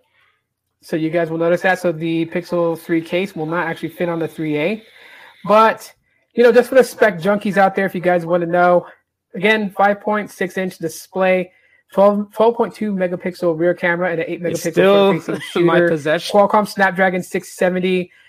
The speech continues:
Speaker 1: uh, two gigahertz for the higher cores they're clocked at, and one point seven gigahertz for the lower cores. Adreno
Speaker 2: <coughs>
Speaker 1: six fifteen with the Titan M security module, four gigs of ram. Um, it does support a Bluetooth five point oh, I believe,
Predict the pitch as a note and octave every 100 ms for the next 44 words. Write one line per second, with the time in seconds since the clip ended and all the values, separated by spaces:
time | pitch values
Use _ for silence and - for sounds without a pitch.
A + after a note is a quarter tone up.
0 | _ - D3+ D3+ D3 - C4 B3 A3+ G3
1 | G#3 G3+ F#3+ E3+ F#3+ F#3+ F3+ G3 F#3 E3+
2 | D#3+ F3+ F3 - F3+ D#3+ D#3+ F3 F3+ E3
3 | F3+ E3 D#3+ D#3+ D#3+ D#3+ F3 D#3 D3+ D3+
4 | D3+ E3 D3+ D3 - _ - D#3 G#3+ A3
5 | G3+ - C#4+ - - - D#3+ D3 - -
6 | B3 B3 B3 A#3 F#3 F3+ G3 G#3+ G3+ G3+
7 | E3+ - - C4+ A#3 F#3+ F3 F3 E3 F#3
8 | F3 _ _ _ _ G#3 G#3+ F#3+ G3+ F3
9 | F#3 E3 F3+ F#3 F3+ F3 _ _ _ _
10 | _ D#3 D3+ D3 C#3+ C#3+ C#3 _ F3 D3+
11 | F3+ G3 F#3 F#3 F#3+ F#3+ F#3 D#3+ D#3 F#3
12 | F#3 F#3 F#3 F3 - - _ E3+ F#3 A3+
13 | A3+ _ _ _ F#3+ G3 G#3+ A3 A#3+ B3+
14 | B3+